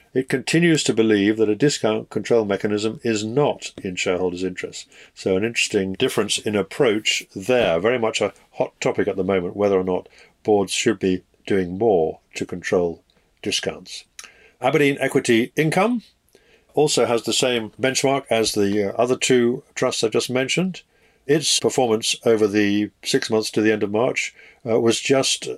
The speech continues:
three point three percent N A V total return,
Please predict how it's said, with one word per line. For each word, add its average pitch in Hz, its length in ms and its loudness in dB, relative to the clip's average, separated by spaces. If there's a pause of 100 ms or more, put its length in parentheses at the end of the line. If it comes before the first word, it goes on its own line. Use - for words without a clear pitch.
three 135 240 0
point 127 300 0
three 156 260 2
percent 101 400 -2
N 104 160 -4
A 98 60 0
V 95 160 0
total 92 280 2
return, 87 480 -4